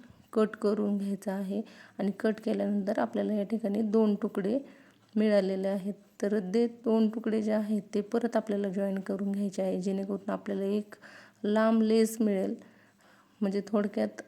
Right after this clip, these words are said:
हा जो पीस आहे, त्या पिसाची आपण एक किंवा दोन बोटं अंतराची लेस तयार करून घेणार आहोत. आणि ही लेस एकसारखी तयार करण्यासाठी आत्ता मी ज्या पद्धतीने तुम्हाला छोट्या छोट्या टिप्स सांगितलेल्या आहेत, त्या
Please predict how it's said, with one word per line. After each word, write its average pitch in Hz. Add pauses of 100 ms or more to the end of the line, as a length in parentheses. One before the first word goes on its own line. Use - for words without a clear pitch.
(100)
हा 190
जो 196
पीस 208
आहे, 208
त्या 208
पिसाची 208
आपण 196 (640)
एक 196
किंवा 214
दोन 202
बोटं 196
अंतराची 202
लेस 226
तयार 208
करून 202
घेणार 190
आहोत. 185 (500)
आणि 190
ही 208
लेस 214 (220)
एकसारखी 220
तयार 208
करण्यासाठी 196
आत्ता 190
मी 208
ज्या 214
पद्धतीने 202
तुम्हाला 190 (140)
छोट्या 202
छोट्या 196 (520)
टिप्स 226
सांगितलेल्या 208
आहेत, 202 (100)
त्या 202